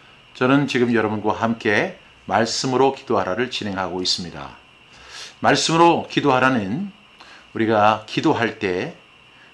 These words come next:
본능적으로나 또 무작정 기도하는 것이 아니라 마-, 약속의 말씀을 붙들고 기도하는 것입니다. 왜 우리가 말씀을 붙들고 기도해야 할까요? 하나님의 말씀은 약속이기 때문입니다.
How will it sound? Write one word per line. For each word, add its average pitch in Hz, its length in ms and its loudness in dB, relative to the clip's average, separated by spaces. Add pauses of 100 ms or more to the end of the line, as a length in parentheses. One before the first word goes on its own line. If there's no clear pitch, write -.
본능적으로나 131 1040 0 (320)
또 85 480 -8 (600)
무작정 131 500 0
기도하는 107 420 -2
것이 95 300 -4
아니라 87 480 -4 (500)
마-, 98 220 -4 (160)
약속의 123 680 0
말씀을 101 680 -4
붙들고 104 580 -4
기도하는 101 440 -6
것입니다. 80 540 -12 (1200)
왜 135 160 6
우리가 151 300 2
말씀을 120 420 2
붙들고 113 320 -2
기도해야 113 420 0
할까요? 90 560 -6 (760)
하나님의 156 800 2
말씀은 107 680 -2
약속이기 123 640 -2
때문입니다. 82 720 -8